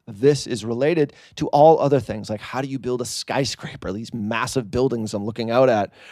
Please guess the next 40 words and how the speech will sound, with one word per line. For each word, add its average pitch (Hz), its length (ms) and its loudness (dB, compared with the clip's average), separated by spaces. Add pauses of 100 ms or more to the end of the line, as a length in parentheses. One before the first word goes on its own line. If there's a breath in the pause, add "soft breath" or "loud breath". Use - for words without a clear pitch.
(240 loud breath)
right 135 220 4
now 131 240 2
in 123 80 0
New 127 80 0
York 123 220 2
City? 139 180 0
How 110 160 0
do 208 80 2
you 247 60 2
actually 202 260 2
build 175 240 4
it? - 80 -2
How 120 140 -4
do 170 160 0
you 143 180 -8
get, 170 220 2
like, 143 180 -4
thousands 156 580 2
of 135 120 0
workers 147 400 2
to 120 100 -4
do 147 120 4
the 156 100 6
right 147 200 4
thing 156 180 0
and 139 80 -4
put 156 120 -6
the - 80 -4
pipes - 460 -6
in 156 80 0
the 156 80 0
right 156 200 0
place 156 380 -2
and 139 100 -4
the 131 60 -2
steel 165 640 2
hung 165 280 2
in 170 80 0
the 156 80 4
right 160 220 4